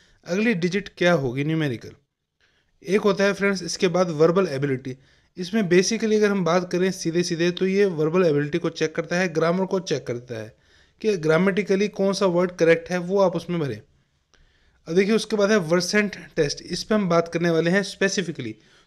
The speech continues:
तो हम पहले बाकी चीज़ें देख लेते हैं। अब बात करते हैं फ्रेंड्स वर्क स्टाइल असेसमेंट क्या है। इसमें क्या है, कैंडिडेट को अलग-अलग सेंटेंस दिखाए जाते हैं और पूछा जाता है कि आपके वर्क स्टाइल में कौन सा सूट कर रहा है, उसको चूज़ करें।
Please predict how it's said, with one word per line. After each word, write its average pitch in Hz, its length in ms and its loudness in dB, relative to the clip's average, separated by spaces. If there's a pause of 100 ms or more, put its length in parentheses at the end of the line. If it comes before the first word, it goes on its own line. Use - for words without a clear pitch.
तो 190 80 -4
हम 190 160 -2
पहले 190 220 2
बाकी 165 300 -2
चीज़ें 175 260 -2
देख 143 240 0
लेते 110 220 -8
हैं। 107 120 -20 (400)
अब 147 60 -14
बात 160 320 0
करते 190 260 -4
हैं 196 140 -2
फ्रेंड्स 202 400 -8
वर्क 175 280 -2
स्टाइल 175 300 -2
असेसमेंट 175 580 -8
क्या 135 160 -2
है। 113 280 -14 (440)
इसमें 226 340 -6
क्या 185 180 0
है, 214 160 2
कैंडिडेट 180 460 -4
को 202 160 -4
अलग-अलग 190 540 0
सेंटेंस 170 600 -6 (240)
दिखाए 156 340 0
जाते 175 240 2
हैं 175 80 0
और 196 140 -2
पूछा 180 300 -2
जाता 170 240 2
है 202 240 -4 (380)
कि 214 120 -8
आपके 190 500 0
वर्क 185 300 0
स्टाइल 185 300 0
में 202 340 -2 (260)
कौन 208 180 -6
सा 214 180 -2
सूट 208 300 -6
कर 147 140 -2
रहा 127 100 2
है, 151 80 4
उसको 170 240 -2
चूज़ 202 280 -4
करें। 120 260 -4